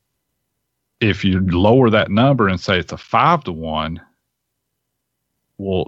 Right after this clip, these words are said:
now the head is turning at, uh,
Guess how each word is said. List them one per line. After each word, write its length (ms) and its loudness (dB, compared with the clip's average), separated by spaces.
now 720 2
the 600 -2
head 480 0
is 180 -6
turning 680 0
at, 360 -4
uh, 1120 -8